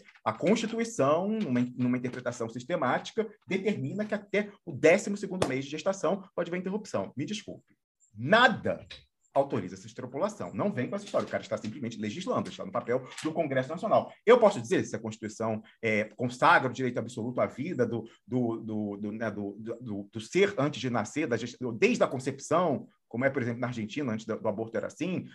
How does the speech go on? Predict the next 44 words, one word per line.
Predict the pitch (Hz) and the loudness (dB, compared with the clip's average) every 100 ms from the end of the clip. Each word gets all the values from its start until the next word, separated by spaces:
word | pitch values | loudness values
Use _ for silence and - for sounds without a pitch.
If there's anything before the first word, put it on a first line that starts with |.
| - | -12
ou, | - 117 | -4 -2
né, | 110 113 | 0 0
o, | 104 101 | 0 -2
o | 107 | 2
nascituro | 135 - 131 226 254 165 | 2 2 0 6 6 6
está | 135 | 4
protegido | 117 131 123 131 | 2 0 -4 -2
desde | 135 | -2
a | 127 | -4
concepção | 120 117 - 156 165 151 - - | -4 -8 -2 2 2 0 -8 -4
até | 113 139 | 0 0
depois | 131 - 165 | 0 2 2
do | 117 | 2
parto, | 110 135 135 | 4 4 4
não | 113 | -6
sei | |
o | |
que, | 123 | -4
não. | 170 185 - - | -4 -4 -10 2
Eu | 156 | 4
não | 214 | 4
posso | 190 196 | 2 0
dizer | 190 180 165 | -2 -4 -2
isso, | 160 160 - 190 | -2 -2 -4 -8
não, | 139 | -4
não | 135 165 | -4 0
vou | 165 | 0
nem | 190 | 0
entrar | 202 | 0
nesse | 208 233 | -2 0
mérito. | 139 98 98 | 2 0 2
Agora, | 143 - 92 98 | 2 4 0 2
não | 120 226 | 2 2
dá | 139 92 127 - _ _ _ | 0 -2 -2 -6 _ _ _
para | - 92 | -10 -8
uma | 90 | -6
pessoa | 139 131 101 131 | -8 -6 -6 -6
me | 165 | -6
dizer | 147 98 117 - - | -10 -8 -10 -10 -12
que | 120 | -6
uma | 107 | -4
integra-, | 110 110 110 | -4 -8 -6
integração | 110 107 107 117 123 - | -6 -4 -4 -4 -10 -10
sistemática | - 107 101 - | -12 -6 -6 -6